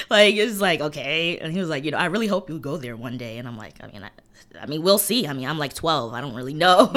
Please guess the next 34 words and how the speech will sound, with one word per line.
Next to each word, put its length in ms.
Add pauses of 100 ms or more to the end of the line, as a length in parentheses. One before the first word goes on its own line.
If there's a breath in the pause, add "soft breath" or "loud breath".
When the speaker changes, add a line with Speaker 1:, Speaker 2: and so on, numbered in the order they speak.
Speaker 2:
the, 200
what 100
are 80
you 100
Speaker 1:
<laughs> 180
You 60
know, 140
he 80
Speaker 2:
calling 80
Speaker 1:
would 100
Speaker 2:
it? 80
Speaker 1:
just 160
always 240
put 220
that 240 (680 soft breath)
on 240
me. 260
And 140
so 160
when 140
I 100
saw 640
Barnard 680
fast-forwarding 840 (200)
into 180
high 140
school, 220
I'm 80
just 120
like, 200
"Oh, 320
it's 180
that 240
school 540